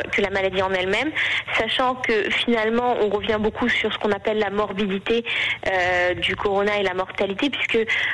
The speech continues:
on se rend compte finalement qu'il y a, euh, beaucoup moins de décès depuis qu'on, on sait bien la prendre en charge d'un point de vue médical,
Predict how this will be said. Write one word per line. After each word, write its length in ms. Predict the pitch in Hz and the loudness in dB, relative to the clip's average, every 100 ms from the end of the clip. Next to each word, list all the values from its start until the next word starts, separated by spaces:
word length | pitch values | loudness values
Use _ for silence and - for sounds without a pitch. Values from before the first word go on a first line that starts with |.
| - | -2
on 140 | 196 | -2
se 120 | 202 | 0
rend 160 | 202 196 | 0 0
compte 280 | 196 247 233 | 0 0 0
finalement 460 | - 196 202 233 | 0 0 0 0
qu'il 340 | 240 - 208 202 | -2 -4 -2 2
y 60 | |
a, 180 | 226 240 233 - - - | 2 2 0 -2 -4 -2
euh, 220 | 202 190 | 0 2
beaucoup 340 | 180 202 - 214 | 2 -2 0 0
moins 180 | 214 214 | 2 2
de 60 | |
décès 260 | 196 196 240 | 0 0 0
depuis 260 | 208 208 | 0 -2
qu'on, 380 | 196 208 185 180 - | 0 2 2 0 -2
on 120 | 185 180 - | -2 0 0
sait 120 | - 190 | -2 -2
bien 240 | 214 214 | 0 0
la 100 | 208 | 0
prendre 340 | - 202 196 | -2 -2 0
en 160 | 185 180 | 0 0
charge 320 | 180 240 240 | 0 0 0
d'un 100 | 202 | -2
point 160 | 180 190 | -2 -4
de 60 | 185 | -2
vue 100 | 202 | 0
médical, 400 | 202 185 190 | 0 0 -2